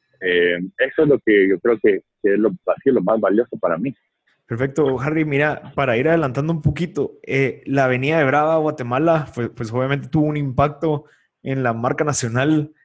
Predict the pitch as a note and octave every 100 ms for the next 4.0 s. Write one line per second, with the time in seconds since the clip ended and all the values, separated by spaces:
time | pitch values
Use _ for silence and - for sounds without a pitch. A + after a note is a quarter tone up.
0 | _ - A#2 A#2+ A#2 A2 F2 - A#2+ A2+
1 | G#2+ - A#2+ B2 B2+ D3 B2 C3+ B2 -
2 | C3 C3+ C#3 D3+ B2+ C#3+ D3+ C#3+ C3+ B2
3 | - A#2 A#2+ C3+ C#3+ C3 A2+ A2+ B2+ -